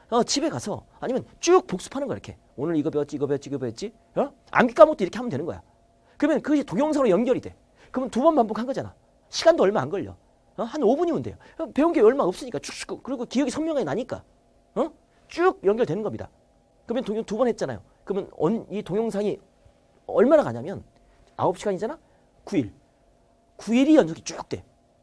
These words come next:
그러면 일주일은 며칠이죠? 칠 일입니다. 그래서 동영상이 끊기 전에 세 번째 반복 언제 하느냐? 바로, 어, 일주일. 일주일. 일주일 걸 반복하는 겁니다. 바로 토요일 날 복습하면 됩니다. 아니면 일요일 날, 날 잡아서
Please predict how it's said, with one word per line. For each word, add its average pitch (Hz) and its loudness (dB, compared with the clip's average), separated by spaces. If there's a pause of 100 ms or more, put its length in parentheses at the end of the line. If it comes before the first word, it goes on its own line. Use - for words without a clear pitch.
(720)
그러면 226 -6
일주일은 240 -4
며칠이죠? 190 -6 (200)
칠 - -10
일입니다. 98 -12 (500)
그래서 262 2 (320)
동영상이 208 -2
끊기 208 -12
전에 131 -8 (100)
세 - -10
번째 180 -4
반복 139 -6
언제 123 -8
하느냐? 151 -8 (220)
바로, 202 -8 (280)
어, 107 -8 (100)
일주일. 135 -6 (600)
일주일. 214 -2 (320)
일주일 302 -2
걸 269 4
반복하는 175 -12
겁니다. 92 -16 (260)
바로 - -6 (240)
토요일 247 -8
날 269 2
복습하면 143 -8
됩니다. 87 -12
아니면 202 -4
일요일 190 -6
날, 254 8
날 139 -2
잡아서 135 -8